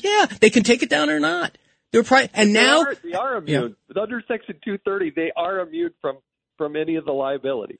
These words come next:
Speaker 2: They are.
Speaker 1: No, no, they
Speaker 2: And I
Speaker 1: totally,
Speaker 2: guess what
Speaker 1: they, they, they
Speaker 2: what I
Speaker 1: totally
Speaker 2: want
Speaker 1: are. They, they totally
Speaker 2: what
Speaker 1: are. I,
Speaker 2: I, what
Speaker 1: I
Speaker 2: I
Speaker 1: get that.
Speaker 2: want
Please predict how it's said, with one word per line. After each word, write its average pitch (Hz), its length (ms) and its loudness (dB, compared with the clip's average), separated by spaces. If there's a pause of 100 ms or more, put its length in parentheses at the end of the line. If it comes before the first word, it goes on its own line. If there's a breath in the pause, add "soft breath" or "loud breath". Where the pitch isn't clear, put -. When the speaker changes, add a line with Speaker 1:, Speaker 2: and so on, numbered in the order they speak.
(120)
Speaker 2:
They 143 120 -2
are. 143 360 -6
Speaker 1:
No, 190 200 4
no, 190 160 4
they 170 100 4
Speaker 2:
And 160 100 0
I - 40 -8
Speaker 1:
totally, 202 340 2
Speaker 2:
guess - 140 -16
what 196 260 -10 (140)
Speaker 1:
they, 151 100 -2
they, 165 160 0
they 170 120 0
Speaker 2:
what 165 100 -4
I 202 100 0
Speaker 1:
totally 170 240 0
Speaker 2:
want 123 200 0
Speaker 1:
are. - 140 -20 (220)
They, 143 140 -6
they 165 100 -2
totally 190 300 0
Speaker 2:
what 151 60 4
Speaker 1:
are. - 20 4
I, 151 40 4
Speaker 2:
I, 151 40 0
what 143 100 -10
Speaker 1:
I 139 40 0
Speaker 2:
I - 20 0
Speaker 1:
get - 80 -2
that. - 120 -4
Speaker 2:
want 226 160 -6